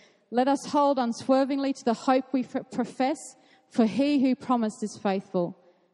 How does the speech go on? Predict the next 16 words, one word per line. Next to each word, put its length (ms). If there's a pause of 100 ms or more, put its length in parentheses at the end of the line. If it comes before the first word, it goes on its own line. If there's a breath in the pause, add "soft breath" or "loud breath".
(100)
And 100
let 80
us 180
consider 480
how 160
we 80
may 180
spur 380
one 200
another 280
on 220
toward 320
love 180
and 140
good 180
deeds, 520